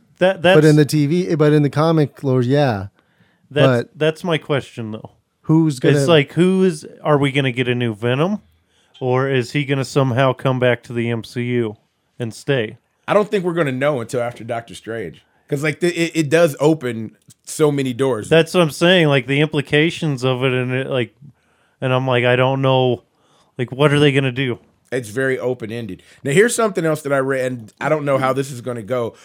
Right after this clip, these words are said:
Speaker 3: but you remember when Sony and Marvel were beefing over Spider-Man for a while, and, and they
Speaker 1: Mm-hmm.
Speaker 3: were saying, "All right, fuck that." Sony was like, "We're not gonna,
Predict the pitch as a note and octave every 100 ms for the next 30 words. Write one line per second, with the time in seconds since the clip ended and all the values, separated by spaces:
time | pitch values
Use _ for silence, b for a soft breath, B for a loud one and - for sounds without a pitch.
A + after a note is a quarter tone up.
0 | b C#3+ C#3+ C#3+ D3+ D#3+ E3+ D#3+ C#3+ C3+
1 | A#2+ - - C#3 C#3 C3+ B2+ B2+ B2 B2
2 | A#2+ A2 G2+ A#2+ B2 C3 C#3 D3+ _ _
3 | _ - B2+ C3 C#3+ C3+ C3+ C3 C3 B2+
4 | B2 B2 B2+ B2 B2+ B2 A#2 B2 A#2+ A#2
5 | B2 A#2+ A#2 A2+ G#2+ _ _ - B2 A#2+
6 | A2+ A2 - - - A#2+ A#2 G#2 A2+ G#2
7 | - G#2+ B2+ B2 A#2+ A#2+